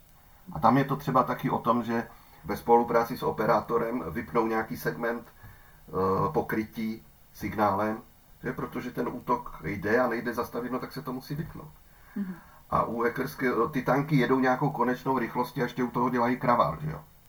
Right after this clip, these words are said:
Speaker 1: A jsou velké, jsou viditelné. Ale, eh, u hackerského útoku, dobře udělaného, to nejdůležitější se stane v prvních sto milisekundách. Jo?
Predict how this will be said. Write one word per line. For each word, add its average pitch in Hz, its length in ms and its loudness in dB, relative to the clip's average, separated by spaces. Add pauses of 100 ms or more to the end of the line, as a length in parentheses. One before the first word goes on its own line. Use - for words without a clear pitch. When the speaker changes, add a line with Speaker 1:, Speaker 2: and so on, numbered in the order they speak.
(140)
Speaker 1:
A - 60 -4
jsou 104 180 -4
velké, 131 340 4
jsou 71 200 -10
viditelné. 156 460 -10 (1000)
Ale, 101 280 6 (140)
eh, - 140 -6 (680)
u 117 240 0
hackerského 127 560 0
útoku, - 520 -4 (420)
dobře 120 380 4
udělaného, 98 800 -4 (560)
to 104 120 -2
nejdůležitější 123 840 2
se 123 140 -8
stane 123 300 0
v - 80 -10
prvních 120 340 -2
sto 131 180 -2
milisekundách. - 840 -2 (1040)
Jo? 156 320 -6